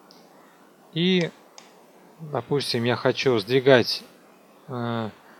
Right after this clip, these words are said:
влево на две секунды и вправо на две секунды. Тут происходит интересная фишка. Я обнаружил, что Rift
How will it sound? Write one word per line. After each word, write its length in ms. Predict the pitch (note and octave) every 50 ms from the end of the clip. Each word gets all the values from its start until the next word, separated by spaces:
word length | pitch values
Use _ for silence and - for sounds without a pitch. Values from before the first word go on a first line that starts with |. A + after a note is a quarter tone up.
| - - - - - - - - _ _ - -
влево 500 | B2 A2 C3+ D3+ D3 C3+ A2+ A2+ G#2+ G2+
на 220 | G2 A2 A2+ A2+ G#2+
две 240 | A2+ B2+ F3 G3+
секунды 640 | - - - F#3+ - - G3+ G3+ F3+ E3 E3 D#3 C#3 -
и 140 | - G3 G3+
вправо 380 | F3+ - - C3 A#2+ A2+ G#2 G#2+
на 140 | G#2+ G#2+ G2
две 200 | G2+ G#2 G#2+ G2
секунды. 560 | - - - - - A2 G2+ G2 G2 F#2+ F#2+ - - - - - - - - - - - - - - - - - - - _ - - - - - _ _ _ _ _ _ - _ - - - - _ - - - - - - - - - - - - - - - _ - _ - - - - - - _ - _ - _ _ - - - - _ - - - - - - - _ - - - - - - - -
Тут 140 | - F3+ -
происходит 440 | - D3 C#3 - - E3 C#3 - B2+
интересная 540 | A#2 A2 - D#3 E3 D3+ - - A#2+ A2+
фишка. 460 | G#2 - D#3 C3 - - - C3 C#3+ D3 - - - - - - -
Я 140 | B2 C3 C#3
обнаружил, 480 | B2 A#2+ B2 C3+ C#3+ D3 C3 - - -
что 280 | - - - B2 A#2
Rift 240 | A#2 C#3+ A#2 -